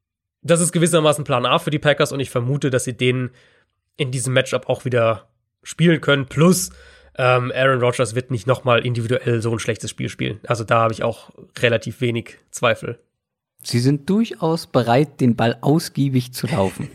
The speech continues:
Speaker 1: <laughs>
Speaker 2: Das,
Speaker 1: Ja?
Speaker 2: das war ein schöner Satz. Das war bisher mein Lieblingssatz, äh, in dieser Folge. Ja, das werden sie auf jeden Fall, äh, können. Also wenn man das
Speaker 1: Mhm.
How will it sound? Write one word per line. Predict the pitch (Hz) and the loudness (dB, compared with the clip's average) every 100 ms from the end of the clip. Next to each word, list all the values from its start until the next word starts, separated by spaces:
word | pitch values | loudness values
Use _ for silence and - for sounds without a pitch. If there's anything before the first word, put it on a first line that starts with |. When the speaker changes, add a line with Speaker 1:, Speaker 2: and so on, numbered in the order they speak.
| - | -10
Speaker 1:
<laughs> | - - - - - | -12 -14 -20 -14 -4
Speaker 2:
Das, | - 135 - - - - - | 0 0 -2 -10 -18 -20 -14
Speaker 1:
Ja? | 127 339 - _ | -12 -12 -16 _
Speaker 2:
das | - 208 180 | 2 4 4
war | 156 135 | 4 4
ein | |
schöner | 120 - 127 110 92 | 2 2 2 2 -2
Satz. | 92 - | -6 -6
Das | 151 151 - | -2 -2 0
war | 131 | -2
bisher | 120 131 | 0 0
mein | 120 107 | 0 0
Lieblingssatz, | 101 123 117 113 - - - | -2 -8 -6 -6 -8 -10 -2
äh, | 117 - | -2 0
in | 120 | 0
dieser | 120 113 | 0 0
Folge. | 139 143 156 208 - - - - - _ - | 2 2 2 0 -4 -20 -20 -20 -20 _ -4
Ja, | 87 | -2
das | 101 120 | 0 0
werden | - 131 | 2 4
sie | 127 | 4
auf | 113 - | 0 0
jeden | 131 120 | 0 2
Fall, | - 110 110 104 98 _ _ _ _ _ | 2 2 4 2 -2 _ _ _ _ _
äh, | - 101 - | -2 -2 -2
können. | - 117 104 - | 0 0 0 -2
Also | 113 | -2
wenn | 110 131 | 2 2
man | 131 | 2
das | 123 - - | 0 -4 -14
Speaker 1:
Mhm. | 104 117 | -10 -10